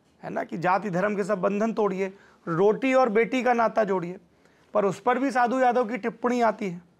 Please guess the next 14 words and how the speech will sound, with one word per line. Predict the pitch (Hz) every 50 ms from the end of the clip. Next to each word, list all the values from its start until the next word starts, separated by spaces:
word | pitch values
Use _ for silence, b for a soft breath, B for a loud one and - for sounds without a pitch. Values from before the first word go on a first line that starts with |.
| _ _ _ _ _ _ _ _ _ _ _ _ _ _ _ _ _ _ _
तो | -
उससे | 190 175 - - 226
ये | 208 196 190
भी | 185 247
समझ | 196 247 254 254
में | 247 247 254
आता | 240 233 202 247
है | 247 247
कि | 214 240 208
कितना | - 226 175 202 220 233
दुराव | 226 175 180 175 175 190 226 233
हो | 226 226
गया | 202 214 202 196
है। | 180 180 220 - - -